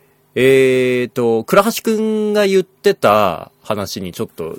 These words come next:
つなげたいんですね、今回は。応援団長の話をしてましたよね。応援団長は確かにいたんですけど、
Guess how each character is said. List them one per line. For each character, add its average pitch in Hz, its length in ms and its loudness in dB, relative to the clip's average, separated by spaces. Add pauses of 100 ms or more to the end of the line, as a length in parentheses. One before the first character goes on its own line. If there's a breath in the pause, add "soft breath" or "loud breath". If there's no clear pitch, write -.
つ - 100 -12
な 113 100 -6
げ 104 120 -8
た 107 160 -2
い 87 200 -10
ん 80 100 -16
で 92 80 -8
す 123 120 -12
ね、 143 80 -6
今 95 240 -12
回 76 220 -12
は。 92 180 -6 (680 loud breath)
応 226 280 6
援 254 360 2
団 220 240 2
長 90 420 -4
の 87 100 -10
話 82 300 -12
を 80 80 -12
し - 80 -16
て 87 80 -14
ま 85 120 -16
し - 100 -16
た - 80 -14
よ - 100 -18
ね。 80 300 -14
応 196 280 2
援 240 140 0
団 240 240 -2
長 101 500 -2
は 87 100 -4
確 - 160 -10
か 98 60 -10
に 82 100 -8
い 85 40 -12
た 135 120 -2
ん 107 60 -6
で 85 60 -8
す - 80 -16
け 80 100 -12
ど、 85 280 -8